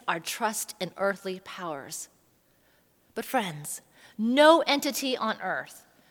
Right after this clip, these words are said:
no political party, no top academic institution,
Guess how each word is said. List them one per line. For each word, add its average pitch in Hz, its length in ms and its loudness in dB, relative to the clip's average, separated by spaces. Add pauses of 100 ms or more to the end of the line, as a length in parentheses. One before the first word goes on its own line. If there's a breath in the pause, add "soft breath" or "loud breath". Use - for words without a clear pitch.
(120 soft breath)
no 247 220 4
political 247 420 0
party, 311 680 2 (520 loud breath)
no 233 500 6
top 277 540 6
academic 226 480 0
institution, 320 840 -4